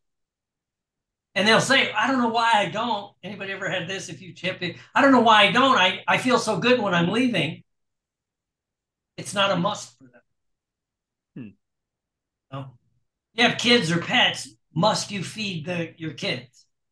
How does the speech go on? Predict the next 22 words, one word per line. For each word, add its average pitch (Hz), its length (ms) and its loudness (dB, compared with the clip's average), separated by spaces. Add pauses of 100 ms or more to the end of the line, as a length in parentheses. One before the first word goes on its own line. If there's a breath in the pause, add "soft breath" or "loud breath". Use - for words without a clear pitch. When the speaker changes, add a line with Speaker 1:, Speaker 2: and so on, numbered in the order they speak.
(320)
Speaker 1:
They 220 100 0
whine 208 460 6
if 160 160 0
you 139 100 0
don't. 175 440 -2 (1800)
Right? 190 320 -10
My 170 140 -2
dog 202 360 -2
gets 175 200 -12
mad 214 260 -4
at 185 100 -10
me. 131 280 -14 (260)
Right? 202 220 -16 (840)
Damn 180 200 -2
dog 208 240 2
eats 202 180 -8
better 190 280 0
than 214 100 -4
us. 165 200 -2
Anybody 165 260 -4
got 170 180 0
pets? 185 400 -6